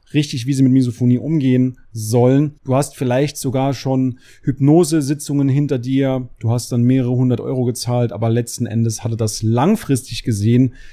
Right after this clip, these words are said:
keinen Effekt. Und Betroffene sagen deshalb auch, "Ich habe schon alles Mögliche versucht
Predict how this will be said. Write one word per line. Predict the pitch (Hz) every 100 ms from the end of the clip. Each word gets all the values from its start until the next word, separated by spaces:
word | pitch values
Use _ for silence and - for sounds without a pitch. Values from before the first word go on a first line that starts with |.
| - -
keinen | - 120 120 120 117 - - -
Effekt. | 123 107 120 - -
Und | - 135 127 -
Betroffene | 117 139 185 196 175 175
sagen | - - 120 147 151 131
deshalb | 131 - 135 135 -
auch, | 113 123 123
"Ich | 127
habe | 139
schon | - 123 -
alles | 117 160 - 147
Mögliche | 147 151 147 143
versucht | 139 120 127 139 -